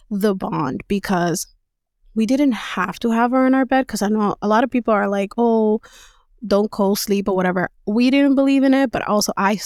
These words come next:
I'm a bad sleeper, and her dad, I don't know if he's a bad sleeper anymore, but I was a bad sleeper. So because of me, I was like, "I don't want her in the bed," 'cause I don't know what the hell, you know, I was, I had anxiety and all that. So I was like, "I don't want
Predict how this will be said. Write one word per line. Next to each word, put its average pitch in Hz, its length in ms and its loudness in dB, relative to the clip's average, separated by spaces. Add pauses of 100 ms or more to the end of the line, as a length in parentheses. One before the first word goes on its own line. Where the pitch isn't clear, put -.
(100)
I'm 220 200 0
a 175 100 0
bad 180 340 -2
sleeper, - 600 -6 (100)
and 185 360 0
her - 260 -4
dad, 180 540 -4 (920)
I 220 80 0
don't 262 140 2
know 254 80 4
if 233 100 -4
he's 208 160 0
a 185 60 0
bad 185 140 0
sleeper 190 300 -2
anymore, 170 300 0
but - 180 -4
I 202 120 2
was 196 140 0
a - 60 -6
bad - 200 -4
sleeper. - 340 -6
So 180 160 -2
because 190 300 -2
of 185 60 0
me, 120 180 -2
I - 100 -4
was 190 120 -4
like, 185 120 -8
"I 180 80 -2
don't 190 140 -2
want 175 160 -2
her 165 180 -6
in 247 160 2
the 208 80 0
bed," 185 280 -4
'cause 196 280 -8
I 190 120 -4
don't 196 120 0
know 185 100 -2
what - 160 -4
the - 60 -4
hell, 156 300 -6
you 214 120 0
know, 196 120 0
I - 40 0
was, 285 280 -2
I 208 120 -2
had 202 160 -2
anxiety 190 460 -2
and 196 100 -2
all 104 120 -6
that. 180 260 -8
So 202 140 -2
I 196 140 0
was 196 120 -2
like, 190 100 -2
"I 196 80 0
don't 208 140 -2
want 202 240 -4